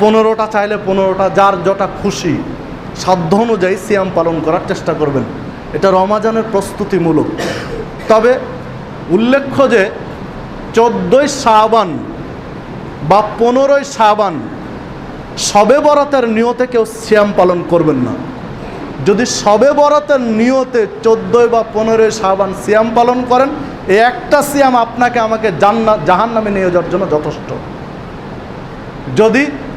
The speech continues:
শাবানের নফল সিয়ামের নিয়তে ওই দিন সিয়াম পালন করতে পারেন, চোদ্দ বা পনেরোই শাবান যারা আগে থেকে করছেন তারা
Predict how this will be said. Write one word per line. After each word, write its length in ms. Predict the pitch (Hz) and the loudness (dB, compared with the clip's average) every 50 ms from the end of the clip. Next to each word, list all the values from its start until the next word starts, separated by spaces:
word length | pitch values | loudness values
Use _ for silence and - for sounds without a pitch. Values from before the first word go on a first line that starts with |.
| - - - - | -12 -14 -14 -10
শাবানের 840 | - - - 208 208 208 220 233 247 247 269 277 277 285 277 269 233 | -8 -2 2 4 4 4 6 4 4 4 4 4 4 2 0 0 0
নফল 520 | 226 220 220 233 226 226 - 311 320 302 | 0 2 4 2 2 4 4 2 2 2
সিয়ামের 540 | 311 302 311 302 302 294 294 285 294 285 269 | 0 0 2 2 4 4 4 4 2 2 2
নিয়তে 380 | 262 269 277 277 269 262 208 - - - - - - - | 2 2 2 2 2 0 -2 -2 -4 -8 -8 -4 0 2
ওই 140 | 202 240 294 | 4 4 4
দিন 200 | 302 330 320 311 | 4 2 2 2
সিয়াম 260 | 311 349 339 330 330 | 2 2 2 2 4
পালন 280 | 339 339 330 330 330 320 | 4 2 2 2 0 0
করতে 320 | 320 262 277 330 - 339 | 2 0 2 2 2 4
পারেন, 260 | 349 339 277 233 175 135 117 107 - - - - - - - - - - - - - - - - - - | 4 4 4 4 2 0 -4 -6 -8 -10 -12 -12 -14 -14 -14 -14 -14 -14 -14 -14 -14 -14 -14 -6 0 2
চোদ্দ 380 | 220 233 226 196 180 208 262 | 2 2 2 2 2 4 4
বা 160 | 254 262 254 262 - | 6 4 4 2 2
পনেরোই 320 | 254 262 262 262 269 262 | 2 2 4 4 4 4
শাবান 420 | 262 262 247 233 240 240 262 262 254 | 4 2 2 2 2 2 2 2 4
যারা 160 | 262 262 262 | 4 4 4
আগে 300 | 247 240 240 254 285 311 | 4 2 0 0 -2 -2
থেকে 280 | 311 302 320 311 311 294 | -2 -4 -4 -2 -2 -2
করছেন 460 | 294 277 285 285 - - 254 214 196 - | 0 -2 -4 -2 0 -2 -2 -2 0 2
তারা 200 | - 285 311 | 2 2 2